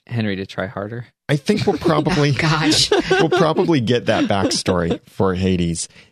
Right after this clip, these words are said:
Speaker 2: in the episode where they defeat Hades, which could be very soon
Speaker 1: Really?
Speaker 2: because Snow seemed to be adamant that we have to do this now.
Speaker 1: What if they don't? What if he just, what if he destroys Storybrooke and everybody just lives in the underworld, but for real this time 'cause they're not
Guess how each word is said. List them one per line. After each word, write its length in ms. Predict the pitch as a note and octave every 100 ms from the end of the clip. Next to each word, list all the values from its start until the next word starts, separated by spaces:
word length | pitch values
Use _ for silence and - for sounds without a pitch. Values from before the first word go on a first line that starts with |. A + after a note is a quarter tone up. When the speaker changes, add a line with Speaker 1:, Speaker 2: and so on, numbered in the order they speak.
| _
Speaker 2:
in 160 | A2+ A2+
the 160 | G#2+
episode 440 | G2+ G2 - F#2+ F2
where 160 | F#2
they 160 | F2 F2+
defeat 400 | - - F2+ -
Hades, 500 | E2 - - - - _ _ _ - -
which 200 | G4 - -
could 280 | A3+ A3
be 140 | - F#3+
very 320 | D3 E3 D#3+
soon 420 | - F3 D#3 A#2
Speaker 1:
Really? 160 | C#3 C#3+
Speaker 2:
because 240 | A2+ -
Snow 400 | - B2 C3 C3+
seemed 400 | - - A#2+ A#2
to 80 | A2+
be 520 | G2+ G#2 G2+ G2 F2+ - _ _ _ _ -
adamant 480 | A2+ A#2+ F#2+ F2 -
that 280 | F#2 E2+ - _ - - -
we 140 | A2+ D#3+
have 100 | C#3+
to 80 | F#2+
do 120 | G2+
this 240 | E2+ E2
now. 440 | G2+ G#2 E2+ D2+ F#2 _ _ _
Speaker 1:
What 180 | A#2 D3
if 120 | F3+
they 140 | E3 C3
don't? 400 | A#2 B2 C#3+ -
What 180 | A2+
if 160 | B2 -
he 160 | - A#2
just, 280 | A#2+ G#2 -
what 120 | A2
if 80 | G#2+
he 80 | G#2+
destroys 440 | G2+ - G#2+ F#2+
Storybrooke 480 | - F#2 F2+ - - - _ _ -
and 120 | A2+
everybody 300 | G#2+ G#2 G2+
just 180 | F#2+ -
lives 180 | F#2+ F#2+
in 80 |
the 80 | F#2
underworld, 460 | F#2 F#2 F#2 F2+ F#2
but 160 | -
for 120 | - F2+
real 200 | F#2 F#2+
this 140 | G#2
time 200 | F2+ -
'cause 160 | - -
they're 180 | G2+
not 240 | - -